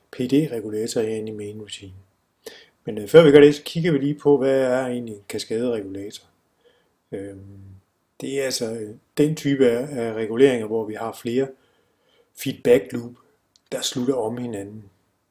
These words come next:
Øh, og her er det vist med, med to loops. Et inner loop, der består af en P D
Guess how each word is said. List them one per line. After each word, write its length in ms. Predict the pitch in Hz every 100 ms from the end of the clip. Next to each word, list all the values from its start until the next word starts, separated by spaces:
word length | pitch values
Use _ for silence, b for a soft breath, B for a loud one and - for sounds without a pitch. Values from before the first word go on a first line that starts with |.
| -
Øh, 260 | 113 104 107
og 80 | 104
her 140 | 139
er 40 | 120
det 100 | 110
vist 280 | 127 -
med, 320 | 113 104 101 101
med 160 | 101
to 220 | - 143
loops. 400 | 123 123 160 - 165
Et 160 | 113
inner 320 | 139 135 131 165
loop, 240 | 131 139 - _ _ _ _ _ _ _ _ _ _ _
der 60 | 127
består 240 | - 127
af 60 | 113
en 80 | 107
P 40 |
D 140 | 117